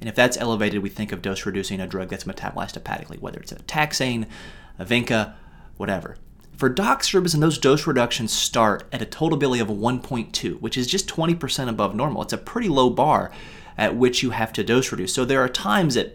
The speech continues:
you might not think this patient has hepatic dysfunction that warrants a dose reduction, but they may for doxorubicin with a total bili of only one point two or one point three. That's an important point, I think, to remember.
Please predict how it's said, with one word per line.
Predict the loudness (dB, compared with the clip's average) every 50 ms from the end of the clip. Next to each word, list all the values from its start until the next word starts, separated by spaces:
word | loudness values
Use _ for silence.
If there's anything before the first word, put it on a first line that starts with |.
| -6
you | -2 0 2
might | 4 4 4 4
not | 2 0 0 0 -2
think | -4 -2 -2
this | -4 -6 -6
patient | -6 -4 -4 -2 -2 -4 -4
has | -4 -2 -2 -2 -2
hepatic | -4 0 0 0 2 2
dysfunction | -2 -6 -4 -4 -4 -4 -4
that | -8 -8 -8
warrants | -6 -6 -4 -4 -2
a | 0
dose | 0 0 0 -2
reduction, | -4 -8 -8 -8 -12 -14 -16 -18 -18 -20 -20 -20 -18 -6 -4
but | -2 0 2
they | 2 2
may | 2 2 2 4 4 2
for | 2 0 -2 2
doxorubicin | 4 6 6 6 4 2 -2 -4 -4 -6 -6 -6 -6 -6
with | -6 -6
a |
total | -6 -4 -2 -2 0 0
bili | 0 0 -2 -2
of | -2 -4
only | -6 -4 -4 -4
one | -2 0 -2 -2 -2 -2
point | -4 -6 -6 -4
two | -6 -6 -6
or | -4
one | -4 -4 -4 -4
point | -4 -6 -10 -10 -8
three. | -6 -6
That's | -6 -4 -6
an | -6 -6
important | -4 -4 -4 -2 -4 -4
point, | -4 -2 -2 -2
I |
think, | -2 -4 -6 -6 -6 -8 -14 -18 -18 -18 -18 -18 -18 -12
to | -8 -6
remember. | -4 -2 -2 -2 -2 -6 -10 -12